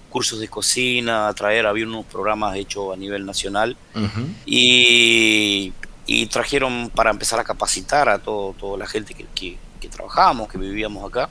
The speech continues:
Speaker 2: Ujú.
Speaker 1: Y, y empezamos a hacer cursos, hice cursos de Salabar, y ahí conocí a un, a un gran amigo que es hoy, que uno de mis padres en la gastronomía, que es Guillermo Bazán, que es el dueño de los Paninis ahí en
Speaker 2: Panini,
Speaker 1: Montevideo.
Speaker 2: ujú.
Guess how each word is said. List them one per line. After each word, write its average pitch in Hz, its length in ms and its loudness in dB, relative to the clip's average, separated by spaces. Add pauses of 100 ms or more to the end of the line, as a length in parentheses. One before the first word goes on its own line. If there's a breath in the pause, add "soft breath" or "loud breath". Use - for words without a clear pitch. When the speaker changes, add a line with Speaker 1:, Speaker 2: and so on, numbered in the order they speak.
(140)
Speaker 2:
Ujú. 123 340 -4 (880 loud breath)
Speaker 1:
Y, 117 1040 6 (800)
y 120 120 -2
empezamos 127 400 0
a - 20 -2
hacer 113 140 -2
cursos, 139 640 0
hice 110 160 -6
cursos 110 260 -8
de 107 60 -4
Salabar, 110 440 2
y 120 100 4
ahí 131 120 6
conocí 127 460 0
a 113 160 4
un, 98 200 -6 (160)
a - 40 -16
un 107 80 -12
gran 113 160 0
amigo 113 280 -2
que 107 120 -6
es 101 80 -4
hoy, 120 180 2
que 98 140 -10
uno 107 240 -10
de 104 80 -6
mis 104 140 -10
padres 110 340 2
en 101 80 -8
la 101 80 -8
gastronomía, 110 540 -4 (680 loud breath)
que 98 80 -8
es 101 60 -8
Guillermo 110 400 -2
Bazán, 110 480 2
que 95 260 -10
es 95 60 -8
el 92 100 -10
dueño 101 220 -10
de 101 60 -8
los 98 100 -14
Paninis 101 340 -6
ahí 98 160 0
en 101 60 -2
Speaker 2:
Panini, 92 40 -4
Speaker 1:
Montevideo. 101 420 -6
Speaker 2:
ujú. 110 80 -8